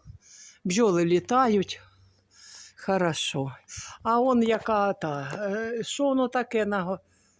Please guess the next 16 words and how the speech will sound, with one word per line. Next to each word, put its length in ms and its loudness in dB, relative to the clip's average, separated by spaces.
на 160 0
криші, 720 0
на, 260 2
як, 260 -2
на 120 -2
хвостиках? 920 -6
Ра-, 280 -2
красне, 600 0
не 140 4
видно. 380 0
Надо 300 0
буде 260 0
з 100 -6
тої 220 0
сторони 580 0
зняти, 640 0